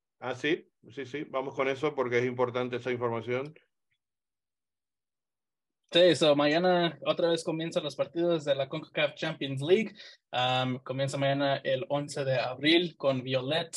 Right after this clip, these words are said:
Speaker 2: recibiendo al León de México. León ahorita está ganando cinco a cero en el marcador global. L A F C que recibe al Vancouver Whitecaps. Am, L A F C que está ganando tres cero en el marcador global.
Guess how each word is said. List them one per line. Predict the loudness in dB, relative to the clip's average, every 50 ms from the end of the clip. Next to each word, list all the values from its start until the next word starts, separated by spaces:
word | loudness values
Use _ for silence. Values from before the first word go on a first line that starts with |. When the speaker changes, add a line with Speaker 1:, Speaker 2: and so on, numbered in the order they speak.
| -12 -6
Speaker 2:
recibiendo | -2 -2 -2 0 0 -2 -2 -2 2 2 2 2 4 2
al | 0 0 2 0
León | 0 2 2 2 2 2
de | 0 0
México. | 0 0 0 -2 -4 -4 0 4 4 4
León | 4 4 2 2 2 2 2
ahorita | 0 -4 -4 -6 -8
está | -4 -2 -2
ganando | -2 0 0 0 0 -2 -2
cinco | -4 -6 -2 -2 -2
a | -2
cero | -2 -4 -2 -2 -2 -2 -4 -12 -20 -20 _ _ _
en | 0 2 2
el | 2 2
marcador | 0 -2 -2 -2 -2 -2 0 2 4 4 4 4 2 -6
global. | -8 -4 -4 -2 -2 2 4 6 6 6 6 4 0 -4 -14 _ _ _ _
L | 2 2 4 4 6 4
A | 4
F | 4 4
C | 4 4 4
que | 4 2 -4
recibe | -4 -4 -4 -6 -6 -2 -4 -4 -2
al | -2 -4 0 0
Vancouver | 0 0 0 -2 -4 -2 0 -2 0
Whitecaps. | 0 0 -2 -2 -2 -2 0 0 0 -2 -4 -10 -12 -12 -16 _ _ _ -16
Am, | -14 -12 -10 -10 -10 -4
L | -2 0 2 2
A |
F | 0 0
C | -2 -6 -4
que | -4
está | -2 -2 0
ganando | 0 0 -2 0 0 0 -2 -2
tres | -2 0 0 0 0 -2
cero | -4 -2 -2 -2 -2
en | -4 -6 -8
el | -8 -6
marcador | -8 -8 -6 -4 -4 2 4 4 4 4
global. | 2 -4 -4 2 4 4 6 6 4 2